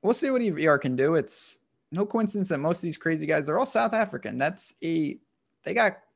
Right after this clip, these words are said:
crazy golfers over there, starting with Louis. It's very, very tough to break down all these guys. A lot of risk, but potentially some reward.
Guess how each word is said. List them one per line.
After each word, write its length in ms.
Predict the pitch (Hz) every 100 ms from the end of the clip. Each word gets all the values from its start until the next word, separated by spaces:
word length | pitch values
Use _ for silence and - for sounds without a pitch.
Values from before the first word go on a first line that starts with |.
| -
crazy 280 | 190 196 170
golfers 440 | 143 131 127 127
over 180 | 123 120
there, 240 | 120 120
starting 380 | - 135 139 139
with 140 | 123
Louis. 300 | 127 127 120
It's 160 | 120 -
very, 300 | 139 160 165
very 280 | 147 147 139
tough 440 | - 127 127 - _ - _ _ -
to 60 |
break 280 | 135 135 135
down 240 | 131 127
all 100 | 123
these 220 | 120 120 -
guys. 400 | 117 117 117 131
A 40 |
lot 180 | 147 165
of 80 | 151
risk, 360 | 156 - -
but 220 | 139 127 -
potentially 460 | 139 190 208 208
some 240 | 208 185 180
reward. 480 | 165 175 131 143